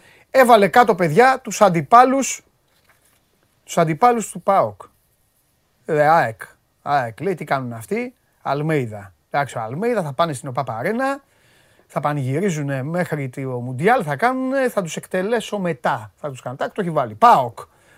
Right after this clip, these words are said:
Ο Πα-, ο Παναθηναϊκός, λέει, Παναθηναϊκός αυτό, εκεί με τα πέναλτι, θα τσακωθώ, θα βρω, θα βρίσω, θα φωνάξω, θα κάνω, θα οργιάσω. Πάει μετά, λέει, Ολυμπιακός, Ολυμπιακός. Πρέπει να... Στον Ολυμπιακό τι να κάνω; Στον Ολυμπιακό πρέπει να δημιουργήσω και μια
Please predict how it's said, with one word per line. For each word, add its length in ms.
Ο 120
Πα-, 380
ο 100
Παναθηναϊκός, 600
λέει, 100
Παναθηναϊκός 560
αυτό, 480
εκεί 260
με 100
τα 220
πέναλτι, 460
θα 120
τσακωθώ, 480
θα 240
βρω, 260
θα 180
βρίσω, 380
θα 100
φωνάξω, 500
θα 180
κάνω, 200
θα 120
οργιάσω. 500
Πάει 180
μετά, 240
λέει, 140
Ολυμπιακός, 540
Ολυμπιακός. 540
Πρέπει 160
να... 240
Στον 160
Ολυμπιακό 300
τι 100
να 120
κάνω; 320
Στον 160
Ολυμπιακό 300
πρέπει 140
να 80
δημιουργήσω 520
και 120
μια 360